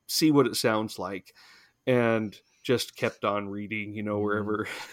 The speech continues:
Speaker 1: <laughs> It didn't stop after that. Um, a-, and, uh, it's, it's a standalone, so you don't have to, you know, dedicate your s-, and to, to a whole trilogy if you wanna get to know the work of Rodrigo Fresson. And it's fairly short. It's, uh,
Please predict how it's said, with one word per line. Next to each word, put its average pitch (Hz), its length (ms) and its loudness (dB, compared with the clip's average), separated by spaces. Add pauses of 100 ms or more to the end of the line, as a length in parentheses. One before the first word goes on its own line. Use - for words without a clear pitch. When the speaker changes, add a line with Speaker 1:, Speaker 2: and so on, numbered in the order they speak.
(160)
Speaker 1:
<laughs> - 720 2
It 139 160 -2
didn't 117 240 2
stop 110 400 2
after 104 300 -4
that. 101 260 -6 (460)
Um, 107 400 4 (260)
a-, 123 180 4
and, 127 200 2
uh, 127 60 4 (420)
it's, - 380 0 (240)
it's 156 180 -2
a 143 40 -6
standalone, 151 880 2
so 139 140 0
you 117 140 -2
don't 127 260 0
have 127 240 -4
to, 117 280 2
you 117 80 -4
know, 117 120 0
dedicate 120 400 0
your 117 100 -6
s-, - 80 -12
and 151 220 0 (240)
to, 123 240 -2
to 113 340 -4
a 110 60 -2
whole 120 200 4
trilogy 120 480 0
if 120 120 -6
you 117 100 -2
wanna 110 240 0
get 117 180 -2
to 127 80 -6
know 117 200 2
the 110 80 -8
work 113 260 -2
of 110 120 -4
Rodrigo 110 420 -6
Fresson. 113 500 -4 (540)
And 135 260 2
it's - 120 -8
fairly 185 340 2
short. - 400 -2
It's, 113 260 -8
uh, 117 220 4